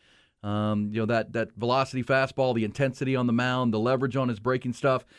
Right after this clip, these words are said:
uh, really becoming a factor. He pitched three innings of shutout ball in the clinching game over West Virginia.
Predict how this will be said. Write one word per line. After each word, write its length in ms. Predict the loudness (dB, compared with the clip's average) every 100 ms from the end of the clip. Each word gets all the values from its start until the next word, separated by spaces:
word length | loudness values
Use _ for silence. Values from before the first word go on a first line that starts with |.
| -20 _ -6
uh, 280 | -2 0 -2
really 480 | 0 2 2 2 2
becoming 380 | 0 0 0 0
a 20 |
factor. 420 | 0 -2 -2 -4
He 140 | -4
pitched 340 | -4 -4 -6 -4
three 220 | -2 0
innings 260 | 2 0 0
of 260 | -4 -8 _ _ _ _
shutout 380 | -2 0 2 2
ball 420 | 2 4 2 0 _ _ _
in 100 | -4
the 120 | -2 -2
clinching 420 | -2 -2 0 0
game 220 | 2 2
over 180 | 2 2
West 220 | 0 -2
Virginia. 540 | -6 -2 0 2 0